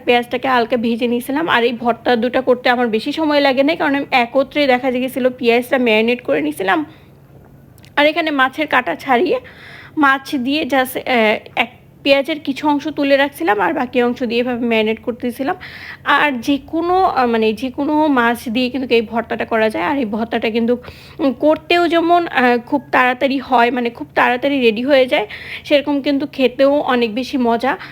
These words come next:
আহ, আমার বাসায় দেখা যায় যখন আমার হাজব্যান্ড বাসায় থাকে না বা আমার কোনো কিছু রান্না করতে ইচ্ছা করে না, তখন দেখা যায় আমি এভাবে মাছ ভর্তা করি আর সাথে কোনো ডাল করে ফেলি,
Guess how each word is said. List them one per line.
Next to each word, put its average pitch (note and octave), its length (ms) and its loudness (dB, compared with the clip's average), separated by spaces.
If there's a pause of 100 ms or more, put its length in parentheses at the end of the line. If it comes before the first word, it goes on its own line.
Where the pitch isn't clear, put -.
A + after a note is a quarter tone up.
(220)
আহ, B3+ 340 2
আমার D4 160 0
বাসায় E4+ 260 -2
দেখা D#4 220 0
যায় D#4+ 140 0
যখন D4 240 -2
আমার C#4+ 180 0
হাজব্যান্ড B3 440 0
বাসায় A3+ 260 -4
থাকে B3+ 260 -4
না A#3 160 2
বা A3 120 2
আমার A3+ 320 0
কোনো A#3 200 0
কিছু A#3+ 200 -2
রান্না A3 280 0
করতে A#3+ 280 -2
ইচ্ছা A#3 200 -6
করে A#3 220 0
না, A3+ 120 0
তখন C#4+ 280 -4
দেখা D4+ 200 -2
যায় D4 160 -2
আমি C4 140 0
এভাবে B3 240 2
মাছ G#3+ 340 2
ভর্তা B3 280 -4
করি C#4 220 0
আর D#4 180 0 (400)
সাথে D4 280 -2
কোনো B3+ 200 2
ডাল A3 280 2
করে B3 260 6
ফেলি, C#4+ 280 0